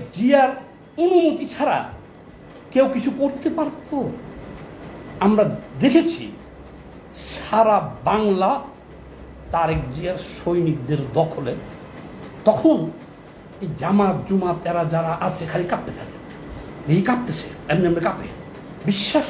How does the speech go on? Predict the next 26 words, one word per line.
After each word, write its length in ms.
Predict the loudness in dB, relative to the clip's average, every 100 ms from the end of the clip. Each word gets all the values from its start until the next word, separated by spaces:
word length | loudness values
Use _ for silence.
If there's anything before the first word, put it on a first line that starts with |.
| 0
করেন 220 | 0 0 -2 -10 -12 0
কাঁপে। 220 | 0 2
সবখানে 440 | 2 2 2 -2 -2
দেখি 280 | -2 -4 -6 -12 -18 -20 -20 -20 -16 -8 0
বিএনপির 400 | 0 0 -4 0
ছেলেপেলে 320 | 0 0 -4 -6 -10 -2
সামনের 240 | 2 2 2 2
টান, 180 | 0 0 -6
কি 100 | -4 -2
চান্দাবাজ, 320 | 0 2 0 0 -2 -2 -6 -6
চিন্দাবাজ, 360 | -2 0 -2 -4 -14 -16 -16 -8 0
যে 100 | 4
জায়গাতে 300 | 4 2 -2
স-, 120 | -8 -12 -16 -18 -18 -2
যেখানে 320 | 2 4 6 4
আওয়ামী 280 | 4 2
লীগ 100 | -2
ছিল 180 | -4 -6
সেখানে 260 | -4 -4 -4
তারা 180 | -4 -4
হাজির 220 | -4 -2
হয়ে 160 | -2
গেছে, 200 | -2 -2
দখল 260 | 0 2 2
নিয়ে 180 | 4 2
নিছে। 240 | 0 -2